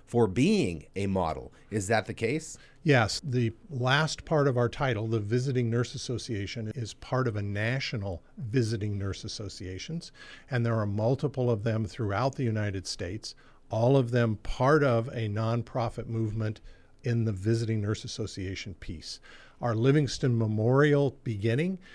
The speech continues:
Speaker 2: came from a physician in Ventura County who was at Oxnard's Hospital at Saint John's in the original old wooden building. He left a legacy, and some of the funding from his foundation that he left behind supports Livingston.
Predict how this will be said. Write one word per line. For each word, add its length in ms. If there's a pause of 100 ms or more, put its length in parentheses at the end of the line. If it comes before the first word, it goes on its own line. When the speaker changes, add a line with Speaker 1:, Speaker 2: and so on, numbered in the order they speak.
(200)
Speaker 2:
came 260
from 240
a 80
physician 720
in 240
Ventura 400
County 400
who 180
was 280
at 280 (200)
Oxnard's 840
Hospital 520
at 80
Saint 240
John's 520
in 60
the 140
original 580
old 460
wooden 320
building. 420 (400)
He 320
left 360
a 60
legacy, 800
and 320
some 380
of 40
the 100
funding 600
from 320
his 380
foundation 760
that 200
he 100
left 320
behind 440 (300)
supports 640
Livingston. 600